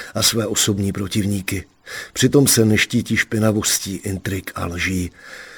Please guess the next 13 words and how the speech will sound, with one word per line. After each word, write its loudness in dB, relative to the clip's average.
Velice 4
trefný 4
obraz 2
takové 0
situace 2
podal -4
Thomas 0
Mann 2
v -10
povídce -2
Mário -2
a -8
kouzelník. -2